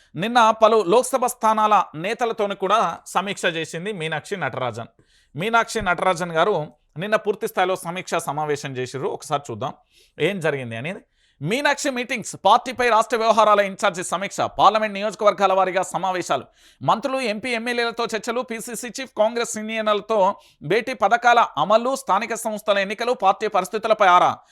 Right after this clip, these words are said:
కేబినెట్ ఆశావాహులపై ఆహ్-, ఆహ్-, ఇగో చూడుర్రి, కే-, కేబినెట్ ఆశావాహులతోనూ డిస్కషన్.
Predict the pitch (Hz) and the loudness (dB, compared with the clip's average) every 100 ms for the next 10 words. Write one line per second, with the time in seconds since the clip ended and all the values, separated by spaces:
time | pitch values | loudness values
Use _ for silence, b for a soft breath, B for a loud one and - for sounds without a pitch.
0 | b b 208 226 254 226 196 226 254 226 | b b 2 2 0 6 6 6 4 4
1 | 214 214 220 208 160 165 220 - 147 190 | 4 2 4 2 6 6 6 2 4 6
2 | 208 214 131 - 170 180 156 175 117 - | 6 -2 -4 -4 -2 0 0 -2 -4 -4
3 | 170 208 202 190 _ 175 196 220 240 160 | -2 -2 -4 -8 _ -4 -2 -4 -4 2
4 | 202 254 247 220 214 208 202 226 180 - | 2 2 2 2 2 -4 -4 -2 -4 -2
5 | 156 - | -4 -6